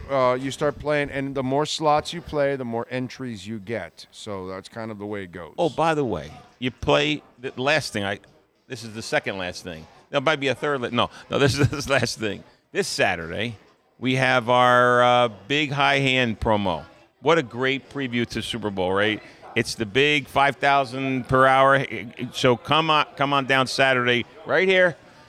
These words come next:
Speaker 2: The room's gonna be packed. The
Speaker 1: Okay.
Speaker 2: room's gonna, 'cause it's Saturday. We, normally the promo's on, like, uh, you know, a holiday Monday or a Friday, but we're going Saturday before the Super Bowl.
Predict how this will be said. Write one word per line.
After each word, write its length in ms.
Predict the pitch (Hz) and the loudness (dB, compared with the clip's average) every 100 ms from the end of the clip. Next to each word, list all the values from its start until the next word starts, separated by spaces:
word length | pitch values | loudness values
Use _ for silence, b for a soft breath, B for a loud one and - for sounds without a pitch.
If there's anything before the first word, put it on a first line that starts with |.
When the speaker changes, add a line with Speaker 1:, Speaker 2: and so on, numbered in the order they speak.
| B | B
Speaker 2:
The 80 | 117 | -2
room's 300 | 127 151 143 | 2 2 2
gonna 180 | 151 139 | 2 2
be 120 | 135 | 2
packed. 520 | - 117 90 - - 113 | 2 2 0 -6 -20 -6
The 40 | 107 | -2
Speaker 1:
Okay. 20 | 117 | 0
Speaker 2:
room's 200 | 131 135 | 0 -2
gonna, 140 | 123 | -2
'cause 200 | 131 117 | 0 -2
it's 100 | 113 | -4
Saturday. 580 | - 147 143 143 143 139 | 0 2 4 2 2 2
We, 240 | 127 123 123 | -2 -8 -4
normally 280 | 131 151 147 | 0 2 2
the 80 | 131 | 2
promo's 500 | 147 143 135 127 131 | 2 4 4 4 4
on, 220 | 123 120 | 4 4
like, 320 | 117 110 - | 2 2 2
uh, 220 | 110 101 B B B B - | 4 4 B B B B -8
you 100 | 117 | 0
know, 100 | 110 | 2
a 60 | 104 | 4
holiday 360 | 123 131 123 | 4 6 4
Monday 640 | 120 127 131 127 127 123 123 | 4 2 2 2 4 4 4
or 140 | 107 | 4
a 60 | 92 | 2
Friday, 440 | 127 123 123 123 | 2 2 2 0
but 140 | 117 | -4
we're 80 | 113 | -4
going 240 | 113 113 107 | -2 -2 0
Saturday 480 | 139 135 135 131 | 2 4 4 2
before 320 | 127 117 117 110 | 0 -2 -2 -4
the 60 | |
Super 280 | - 139 135 | -6 -6 -4
Bowl. 320 | 131 139 131 | 0 0 0